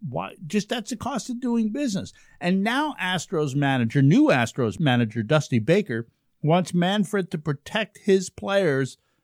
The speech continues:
from any retaliation. Baseball has always had a reputation for policing itself, and I would expect that that's going to continue to happen.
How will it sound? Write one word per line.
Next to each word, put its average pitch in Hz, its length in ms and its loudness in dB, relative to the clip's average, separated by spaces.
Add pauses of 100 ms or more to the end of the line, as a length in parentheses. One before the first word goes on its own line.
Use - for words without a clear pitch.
(180)
from 156 200 2
any 160 200 6
retaliation. 143 920 0 (500)
Baseball 180 580 2
has 147 180 -2
always 151 380 0
had 151 180 -4
a 131 60 -4
reputation 131 720 -2
for 120 160 -10
policing 131 560 -2
itself, 120 440 -4
and 123 80 -6
I 185 140 0
would 151 160 2
expect 147 640 -4
that 120 320 0 (540)
that's 165 280 0
going 214 300 -2
to 143 100 -6
continue 139 540 0
to 120 100 -2
happen. 156 440 -2